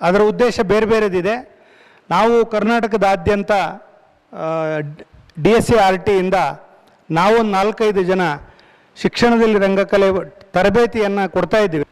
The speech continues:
ರಂಗಭೂಮಿ ಇವತ್ತಿಗೂ ಮತ್ತೆ ಹಿಂದಿಗೂ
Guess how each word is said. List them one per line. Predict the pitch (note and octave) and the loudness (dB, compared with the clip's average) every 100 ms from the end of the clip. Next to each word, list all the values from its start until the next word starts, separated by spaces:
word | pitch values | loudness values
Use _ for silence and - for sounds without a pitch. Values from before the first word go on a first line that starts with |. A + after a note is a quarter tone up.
| - _ _ _ _ _ - - _ - | -16 _ _ _ _ _ -20 -20 _ 0
ರಂಗಭೂಮಿ | F#3 A#3 B3 A3 A#3+ A#3+ B3+ B3+ - _ - - _ - _ _ _ _ _ - | 2 4 4 4 4 2 0 -4 -12 _ -20 -20 _ -20 _ _ _ _ _ -4
ಇವತ್ತಿಗೂ | E3+ G3+ A#3 - B3 A3+ C4 C#4 - - _ _ _ _ _ _ _ _ - | 2 2 0 -2 0 2 2 0 -6 -20 _ _ _ _ _ _ _ _ -4
ಮತ್ತೆ | F#3 G3 C4 | -4 -2 0
ಹಿಂದಿಗೂ | G#3 G#3+ A#3 A#3+ A#3 C4+ C4+ - | 2 4 4 4 4 2 0 -6